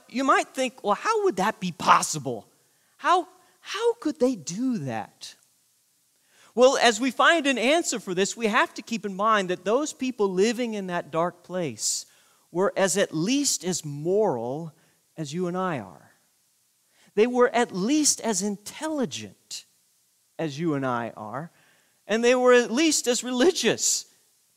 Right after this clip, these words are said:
as we are. So how in the world could they ever go down such a path? Well, they go,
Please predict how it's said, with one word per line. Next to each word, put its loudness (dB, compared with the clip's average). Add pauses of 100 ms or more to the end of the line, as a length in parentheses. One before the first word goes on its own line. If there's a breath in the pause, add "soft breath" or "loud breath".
(120)
as -10
we -6
are. -16 (1300)
So -18
how -2
in -6
the -10
world -2
could -8
they 0
ever -2
go -4
down -6
such -10
a -20
path? -12 (920 soft breath)
Well, 4
they 6
go, 8